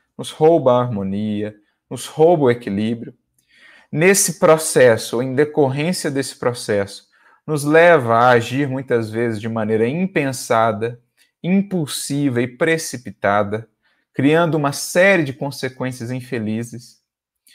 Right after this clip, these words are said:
que depois, quando a gente tá ali de cabeça fria, né, quando a gente para pra pensar,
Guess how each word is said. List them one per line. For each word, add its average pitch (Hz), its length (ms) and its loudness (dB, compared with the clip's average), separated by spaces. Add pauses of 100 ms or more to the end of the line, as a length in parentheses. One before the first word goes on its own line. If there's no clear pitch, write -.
(160)
que - 120 -4
depois, 127 880 2 (140)
quando 117 180 -4
a 117 40 0
gente 120 260 -8
tá 120 100 0
ali 113 280 0
de 101 100 -6
cabeça 107 500 -4
fria, 113 580 -4
né, 120 180 -6
quando 113 200 -6
a 107 60 -2
gente 110 220 -8
para 110 400 4
pra 107 180 -6
pensar, 110 800 -4